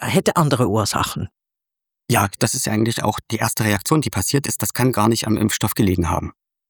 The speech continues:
Speaker 1: Welche Konsequenzen müssten sich Ihres Erachtens aus diesen Befunden bezüglich des Umgangs mit dem Thema covid neunzehn Post-Vac für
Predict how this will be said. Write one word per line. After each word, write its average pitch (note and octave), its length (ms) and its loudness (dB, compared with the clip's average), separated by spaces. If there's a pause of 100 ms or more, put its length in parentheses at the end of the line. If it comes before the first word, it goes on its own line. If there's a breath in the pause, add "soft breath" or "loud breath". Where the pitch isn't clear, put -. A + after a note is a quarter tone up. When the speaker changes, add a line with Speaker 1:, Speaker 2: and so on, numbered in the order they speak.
(520 loud breath)
Speaker 1:
Welche G3 360 2
Konsequenzen A#2+ 1080 0 (320 soft breath)
müssten C#3+ 840 0 (140)
sich D3+ 400 0
Ihres G#3 500 0
Erachtens C3 840 0
aus B2+ 180 2
diesen C#3 320 0
Befunden D#3 600 0
bezüglich - 480 -2
des - 180 -2
Umgangs D#3+ 640 0
mit B2+ 160 -2
dem B2+ 140 2
Thema B2+ 260 2
covid A#2+ 320 0
neunzehn A#2+ 420 2
Post-Vac - 760 0 (340 soft breath)
für C#3+ 240 2